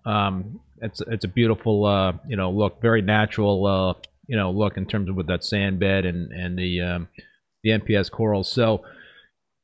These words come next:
how did you become attracted to, um, N P S corals? Why, why th-, that stuff? I mean, I, you know, when, when I was, like, first starting out as a reef keeper, I tried, you know, a couple of gorgonians and, and, um,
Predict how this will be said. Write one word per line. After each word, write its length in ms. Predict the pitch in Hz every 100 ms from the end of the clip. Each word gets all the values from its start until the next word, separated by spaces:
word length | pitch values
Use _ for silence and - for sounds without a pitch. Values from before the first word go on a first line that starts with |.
| _ _
how 120 | 160
did 140 | 220 226
you 60 |
become 540 | 180 170 - 170 156 -
attracted 580 | 131 - 139 139 120 -
to, 340 | 131 120 117
um, 360 | 113 110 101 92 _ 117
N 140 | 120
P 160 | 131 120
S 140 | 110
corals? 400 | - 120 107 90
Why, 560 | 117 123 123 123 117 - _
why 260 | 117 123 123
th-, 140 | 113 -
that 200 | 120 117
stuff? 260 | - 101 90
I 40 |
mean, 280 | 110 113 110 -
I, 240 | 170 208
you 260 | 185 170 175
know, 120 | 131
when, 300 | 135 147 123
when 160 | 143
I 140 | 160 190
was, 280 | 185 147 156
like, 240 | 131 -
first 180 | 147 131
starting 260 | 143 131
out 100 | 127
as 80 | 117
a 60 | 107
reef 260 | 117 123
keeper, 480 | - 110 - 104 - - -
I 100 | 160
tried, 380 | 156 143 131 120 - -
you 100 | 120
know, 80 |
a 40 | 110
couple 260 | 131 - 110
of 60 |
gorgonians 880 | 101 120 117 120 117 117 117 117 98
and, 300 | 107 101 98
and, 380 | 113 101 98 98
um, 560 | 101 101 98 95 95